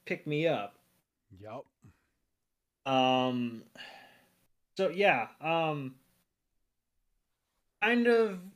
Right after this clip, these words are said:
Speaker 1: miss Team Rocket in this episode. I mean, I understand it, it, it would be a little cliche to always have Team Rocket up to shit,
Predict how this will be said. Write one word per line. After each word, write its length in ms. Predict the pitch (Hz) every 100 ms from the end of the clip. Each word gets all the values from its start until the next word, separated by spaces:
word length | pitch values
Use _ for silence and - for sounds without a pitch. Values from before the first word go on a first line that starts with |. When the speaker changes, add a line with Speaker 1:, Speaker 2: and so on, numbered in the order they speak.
| _ 151
Speaker 1:
miss 600 | 180 196 226 233 - - -
Team 300 | 202 208 170
Rocket 400 | 160 185 202 196
in 80 |
this 180 | 190 -
episode. 500 | 202 190 - 196 185
I 60 | 135
mean, 160 | 131
I 140 | 127 135
understand 500 | 139 135 147 135 135
it, 340 | - 147 139 -
it, 160 | 147 160
it 40 |
would 160 | 151 139
be 100 | 139
a 60 |
little 180 | 143 151
cliche 540 | 143 156 143 - 139
to 120 | 131 104
always 360 | 117 139 135
have 240 | 147 135 127
Team 260 | - 139
Rocket 400 | 127 120 135 151
up 180 | 151 151
to 100 | 165
shit, 440 | 151 165 170 165